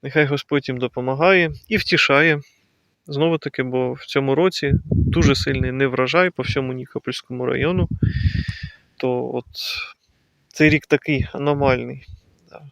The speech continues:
Зона таких от, можна сказати, бідствія, зона бідствія. Але не треба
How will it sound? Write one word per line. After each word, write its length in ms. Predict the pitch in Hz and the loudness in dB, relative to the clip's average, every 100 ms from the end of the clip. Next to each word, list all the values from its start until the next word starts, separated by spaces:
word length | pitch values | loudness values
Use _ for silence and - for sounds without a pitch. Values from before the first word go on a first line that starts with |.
| _ | _
Зона 460 | 165 143 165 151 139 _ - - - - _ | -10 -4 -2 -2 -4 _ -20 -20 -20 -20 _
таких 320 | 131 - 139 | -14 -12 -8
от, 100 | 135 - - - _ - | -8 -8 -16 -18 _ 0
можна 240 | - - 123 | 2 4 4
сказати, 460 | - 135 127 131 - - - - - - - - - | 2 0 0 0 -2 -6 -10 -18 -8 -6 -6 -8 -2
бідствія, 580 | 139 151 - 131 131 123 | 2 4 6 6 4 0
зона 320 | 131 160 143 | 2 2 2
бідствія. 540 | 147 147 - - 127 127 - - - - _ - - - - - - - - - - _ - - - - | 2 0 -2 -4 -4 -4 -6 -10 -12 -20 _ -20 -18 -18 -20 -8 -6 0 0 0 -10 _ -10 -10 -6 2
Але 340 | 165 220 175 - _ - | 6 6 2 -8 _ -8
не 200 | - 160 | -2 0
треба 280 | 175 135 | 2 2